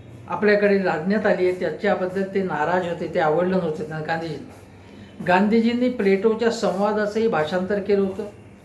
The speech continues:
प्रसिद्ध तत्ववेत्ता, ईशावास्यचं भाषांतर केलं होतं.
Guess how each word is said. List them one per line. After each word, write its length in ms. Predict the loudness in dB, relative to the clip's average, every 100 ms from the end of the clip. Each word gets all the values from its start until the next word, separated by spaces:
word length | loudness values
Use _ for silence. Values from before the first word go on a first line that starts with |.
| -20 -20 -14
प्रसिद्ध 360 | -8 0 0 2
तत्ववेत्ता, 720 | 0 0 0 2 0 0 -4 -4 -16 -20 -20 -20 -20 -20 -12 -6
ईशावास्यचं 800 | 2 4 6 2 0 -6 -2 -2
भाषांतर 440 | -2 -2 -2 -4
केलं 240 | -2 -2
होतं. 220 | -2 -4